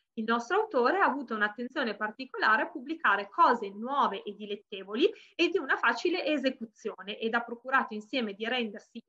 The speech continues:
intellegibile ancora a quelli che abbiano una debole notizia della fisica e delle matematiche, senza tralasciare la spiegazione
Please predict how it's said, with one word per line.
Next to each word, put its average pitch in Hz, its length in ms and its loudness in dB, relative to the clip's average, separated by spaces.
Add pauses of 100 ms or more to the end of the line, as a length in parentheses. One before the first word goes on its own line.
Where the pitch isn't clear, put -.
(140)
intellegibile 214 920 -2 (280)
ancora 247 520 4
a 453 60 -12
quelli 247 340 -2
che - 100 -10
abbiano 208 380 0
una 202 160 -4
debole 277 400 0
notizia 208 580 -8
della 202 240 -6
fisica 233 600 -2
e 403 120 -6
delle 220 240 0
matematiche, 220 840 -4 (260)
senza 285 380 0
tralasciare 214 640 0
la 202 120 -4
spiegazione 208 1080 -8